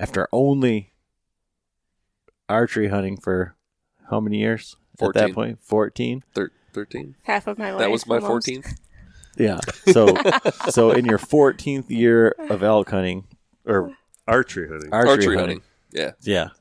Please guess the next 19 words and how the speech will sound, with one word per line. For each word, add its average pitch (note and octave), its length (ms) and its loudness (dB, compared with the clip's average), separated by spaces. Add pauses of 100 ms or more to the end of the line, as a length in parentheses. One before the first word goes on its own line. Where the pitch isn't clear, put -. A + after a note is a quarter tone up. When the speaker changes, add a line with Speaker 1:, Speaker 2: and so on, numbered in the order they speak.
(140)
Speaker 1:
So - 140 -4
your G2+ 140 2
fourteenth C3+ 520 -4
year A#2 220 4
of F#2 120 -4 (120)
archery A2+ 360 -2
hunting, F#2 360 -4 (140)
like, F#2 280 -8 (1000)
half F#2+ 460 -4
of F#2+ 160 -4
mine G2 560 -2
and E2+ 300 -10 (100)
a - 100 -8
third F#3+ 340 -4
of E2 100 -8
John's F#2+ 540 -4 (540)
archery F#2 380 -2
career, F#2 460 0 (500)
um, F#2 500 -4